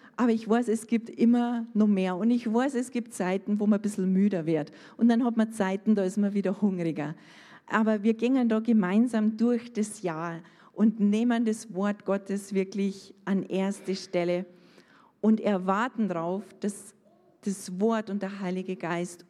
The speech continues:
unsere Herzen erleuchtet. Und dann, eben wenn wir danach handeln, dann wird es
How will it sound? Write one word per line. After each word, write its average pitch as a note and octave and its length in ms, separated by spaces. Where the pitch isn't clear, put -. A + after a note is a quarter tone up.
unsere F#3+ 380
Herzen E3+ 760
erleuchtet. C#3+ 720
Und B3 340
dann, A#3+ 340
eben A#3 480
wenn E4+ 280
wir C4 340
danach G#3+ 560
handeln, D4 680
dann A#3+ 240
wird A#3+ 200
es A#3 180